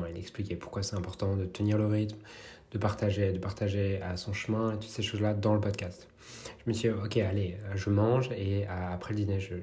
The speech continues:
je, j'enregistre un podcast. » Et je cherchais différents sujets en fait pour, euh,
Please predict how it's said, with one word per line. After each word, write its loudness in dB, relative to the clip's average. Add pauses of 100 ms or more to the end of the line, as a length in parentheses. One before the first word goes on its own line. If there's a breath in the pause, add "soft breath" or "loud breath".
(400)
je, -8 (340)
j'enregistre 2
un -2
podcast. » -8 (1000 loud breath)
Et -4
je -4
cherchais 4
différents 4
sujets 0
en 2
fait 0
pour, -2
euh, 0